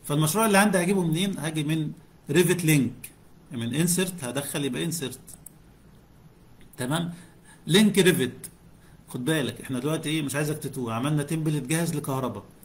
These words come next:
عايزين نجيب لينك rivet، يعني عايزين نجيب مشروع موجود rivet اللي هو المعماري عامله او ايا كان، وندخله على template الكهرباء، فيبقى اكنه مشروع كهرباء. يعني ادوس كده على لينك rivet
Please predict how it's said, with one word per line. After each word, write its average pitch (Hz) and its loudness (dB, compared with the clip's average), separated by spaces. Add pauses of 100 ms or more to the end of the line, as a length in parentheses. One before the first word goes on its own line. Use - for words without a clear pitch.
(320)
عايزين 170 4
نجيب 175 4
لينك 208 4
rivet، 214 2
يعني 147 0
عايزين 165 2
نجيب 185 2
مشروع 180 4
موجود 156 -2
rivet 202 0
اللي 147 -4
هو 175 2
المعماري 156 0
عامله 170 0
او 147 -2
ايا 180 -2
كان، 196 -4 (320)
وندخله 165 4
على 190 8
template 190 4
الكهرباء، 151 0
فيبقى 143 -4
اكنه 202 0
مشروع 175 0
كهرباء. 139 -2
يعني 123 -2
ادوس 147 -6
كده 151 -4
على 135 -2
لينك 165 -6
rivet 175 -4